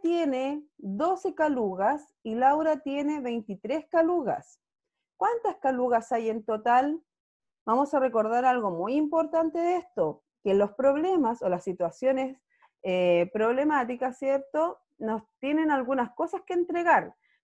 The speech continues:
Por ejemplo, que tenemos aquí los datos, que no se nos olvide nunca. Tenemos el doce y tenemos el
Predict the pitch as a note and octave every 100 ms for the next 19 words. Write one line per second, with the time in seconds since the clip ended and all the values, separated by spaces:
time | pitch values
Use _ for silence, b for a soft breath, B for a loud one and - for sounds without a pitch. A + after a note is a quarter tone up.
0 | - B3+ D4 D4 F#4 E4 A#3 D#3+ C3+ _
1 | _ _ G3 G3+ G3+ A#3 B3+ C#4+ C#4 D4+
2 | E4 - G#3 A3+ C4+ C4 B3 A3+ C#4+ D#4
3 | D#4 D4+ D#3+ D3 - F#3 G#3+ A#3 C4+ C4+
4 | C#4+ C4+ C#4+ D4 D#4 D#4 G#3+ - C3 -
5 | _ _ _ _ - F#3 F#3 G3+ B3 B3+
6 | C4 E4+ E4+ D#4+ A#3 A#3+ - G3 F#3 F#3
7 | G3+ A#3+ - G#3+ D#4+